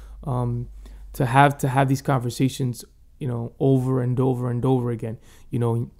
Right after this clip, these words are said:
you know, for those who don't, I guess, understand what racism is, you know, racism is that belief that one race is superior or inferior than another. That's what racism is, you know.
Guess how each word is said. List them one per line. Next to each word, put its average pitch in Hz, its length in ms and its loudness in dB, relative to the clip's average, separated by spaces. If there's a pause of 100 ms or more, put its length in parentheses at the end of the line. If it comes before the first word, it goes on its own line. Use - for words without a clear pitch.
(720)
you 135 100 -2
know, 120 80 2
for 127 160 0
those 151 760 4
who 147 160 2
don't, 147 400 2
I 143 80 -2
guess, 135 300 -4
understand 139 480 -2
what 123 120 -2
racism 131 400 2
is, 165 140 2 (140)
you 139 100 0
know, 120 120 -2
racism 170 320 4
is 196 160 4
that 156 220 4
belief 151 520 6 (520)
that 135 180 -2
one 151 320 6
race 160 300 8
is - 180 4
superior 170 360 8
or 151 120 4
inferior 139 340 4
than 131 140 2
another. 123 380 2 (320)
That's 156 200 2
what 135 140 2
racism 131 480 4
is, 123 160 -2
you 117 80 -2
know. 117 160 -2